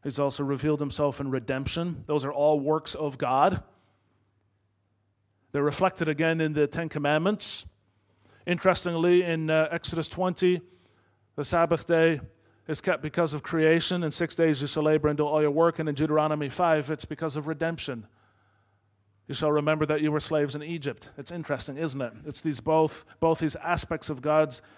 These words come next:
revelation that come out in, in, uh, the Ten Commandments as they're recorded for us in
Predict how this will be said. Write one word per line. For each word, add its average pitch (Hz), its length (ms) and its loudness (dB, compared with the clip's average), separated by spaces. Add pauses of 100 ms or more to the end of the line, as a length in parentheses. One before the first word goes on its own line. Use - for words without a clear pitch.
(120)
revelation 160 680 4
that 143 120 -2
come 156 220 0
out 156 320 2 (360)
in, 147 380 -2 (640)
in, 151 260 0
uh, 147 140 4
the 143 80 -4
Ten 160 220 -6
Commandments 160 580 2
as 139 140 -2
they're 139 100 -2
recorded 147 400 0
for 143 200 -2
us - 380 -2 (840)
in 139 340 -4